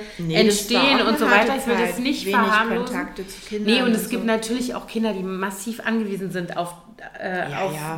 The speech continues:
Speaker 2: Betreuung und auf außerhäusliche
Speaker 1: Absolut.
Speaker 2: Geschichten. Das will ich gar nicht sagen. Aber ich glaube trotzdem, wenn man es jetzt mal so über die Kohorte guckt, der Altersgruppen, glaube ich auch, dass diese, dass diese jungen Teenager da,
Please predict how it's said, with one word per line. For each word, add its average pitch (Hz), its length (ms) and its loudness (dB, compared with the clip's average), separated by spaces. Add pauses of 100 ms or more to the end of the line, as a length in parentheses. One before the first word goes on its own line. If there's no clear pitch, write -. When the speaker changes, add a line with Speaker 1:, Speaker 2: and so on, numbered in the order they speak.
Speaker 2:
Betreuung 202 500 2
und 196 160 -6
auf 185 160 -4
außerhäusliche 190 920 -2
Speaker 1:
Absolut. 170 680 -8
Speaker 2:
Geschichten. 262 400 2
Das 220 160 0
will 226 80 2
ich 226 140 0
gar 202 100 2
nicht 202 140 -4
sagen. 185 260 0
Aber 196 140 -2
ich 208 100 -8
glaube 202 240 0
trotzdem, 254 400 -6
wenn 220 100 0
man 214 120 0
es 214 40 -10
jetzt 214 160 -4
mal 202 140 -2
so 196 100 0
über 196 140 -2
die 190 80 -4
Kohorte 202 500 0 (140)
guckt, - 400 -8
der 175 140 -2
Altersgruppen, 208 800 -6
glaube 185 300 0
ich - 100 -10
auch, 202 200 -4
dass - 260 -12
diese, 196 540 -2 (560)
dass 190 200 -10
diese 202 220 -2
jungen 226 480 4
Teenager 208 680 0
da, 185 680 -2